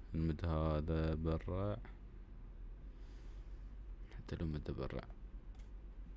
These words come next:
هذا خلاص أخذ نص البنيان. ما ببني شي وراه.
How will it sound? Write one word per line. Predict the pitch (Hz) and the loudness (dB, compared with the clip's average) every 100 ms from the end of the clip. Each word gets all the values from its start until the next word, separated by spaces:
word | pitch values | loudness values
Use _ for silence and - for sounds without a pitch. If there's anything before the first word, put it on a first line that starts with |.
| - 98 | -4 2
هذا | 95 | 2
خلاص | 85 92 85 - | 4 4 4 2
أخذ | 82 87 | 4 4
نص | 85 - | 4 2
البنيان. | 71 69 73 69 71 - - - - - - | 0 2 2 2 0 -4 -8 -10 -12 -12 -4
ما | 87 87 | 4 6
ببني | 80 76 71 | 6 4 2
شي | - | 0
وراه. | - - - | 0 2 0